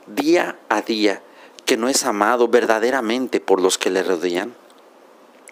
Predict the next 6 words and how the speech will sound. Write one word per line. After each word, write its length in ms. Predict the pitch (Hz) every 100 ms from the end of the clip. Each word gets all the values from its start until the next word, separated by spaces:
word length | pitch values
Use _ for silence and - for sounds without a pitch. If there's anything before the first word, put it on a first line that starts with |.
| - - - -
¿Cuántas 340 | 127 117 101
veces 360 | 110 107 98 104
nuestro 280 | 101 -
amor 240 | 98 104 113
es 140 | 113
fragmentario, 880 | - 98 101 92 90 95 101 98 95